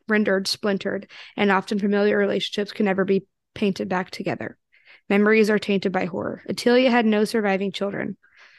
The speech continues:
Uh, her family was scattered, and yet she had to reach her professional prime despite the way the media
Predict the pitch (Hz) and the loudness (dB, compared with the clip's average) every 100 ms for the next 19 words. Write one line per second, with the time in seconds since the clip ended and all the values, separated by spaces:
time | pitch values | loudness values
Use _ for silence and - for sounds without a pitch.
0 | _ _ _ 208 196 196 196 220 208 226 | _ _ _ 0 2 2 0 0 2 0
1 | 269 - 214 190 190 196 226 - 208 202 | -2 -2 -2 0 0 -2 -8 -4 0 2
2 | 202 - 240 214 208 - 214 214 - 226 | 0 -2 -2 -2 -2 -4 -4 -4 -6 -6
3 | 226 214 208 233 240 - 208 185 190 208 | -4 -2 -2 0 -2 0 0 0 -2 -6
4 | - 190 190 208 196 202 226 202 196 190 | -4 -2 0 0 0 0 0 0 2 0